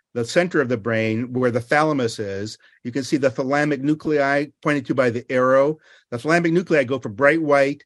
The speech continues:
to not so bright white when you give meridian acupuncture, which is true acupuncture.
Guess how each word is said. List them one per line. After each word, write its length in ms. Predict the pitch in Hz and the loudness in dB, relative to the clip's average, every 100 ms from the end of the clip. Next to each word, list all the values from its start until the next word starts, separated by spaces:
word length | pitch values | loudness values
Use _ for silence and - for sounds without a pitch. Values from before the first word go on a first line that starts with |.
| _ _ | _ _
to 80 | 123 | -6
not 280 | 123 135 147 | -2 0 -2
so 100 | 139 | -4
bright 320 | 110 120 110 | -2 -2 -2
white 380 | 110 110 104 107 - | -2 -2 -4 -6 -8
when 240 | 123 117 | -4 -4
you 80 | 110 | -2
give 260 | 120 107 | -4 -4
meridian 420 | 110 117 117 117 110 | -2 -2 -2 -4 -4
acupuncture, 600 | 107 - 110 98 87 95 | -6 -8 -10 -10 -10 -10
which 120 | 95 | -10
is 120 | 95 | -10
true 200 | - 120 | -8 -2
acupuncture. 680 | 110 107 104 98 85 - 76 | -2 -2 -6 -12 -12 -16 -20